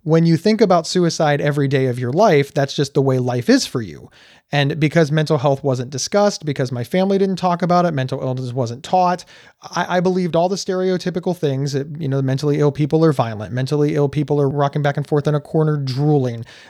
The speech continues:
uh, mentally ill people come from bad families, and, and, and I didn't come from a bad family. We, me, my family,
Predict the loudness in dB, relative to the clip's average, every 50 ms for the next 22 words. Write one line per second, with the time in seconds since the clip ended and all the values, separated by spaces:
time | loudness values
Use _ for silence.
0 | -10 _ -4 -4 -2 -4 -2 0 0 0 0 2 2 2 2 2 0 0 0 0
1 | -2 -2 -2 0 -2 -2 0 0 -2 -2 -4 -6 -6 -4 -4 -4 -4 -4 -6 -8
2 | -10 -8 -6 -6 -6 -4 -4 -4 -4 -4 -2 -2 -2 0 0 0 0 0 0 0
3 | 0 -2 0 -2 -2 -2 0 0 0 -2 -2 -2 -2 -2 0 0 -2 0 0 -2
4 | -2 -4 -6 _ _ _ -20 _ _ _ _ _ _ _ _ 0 0 2 2 2
5 | 2 2 0 0 -2 -2 -4 -4 -2 -2 -2 0 0 0 0 0 0 -2 -2 -4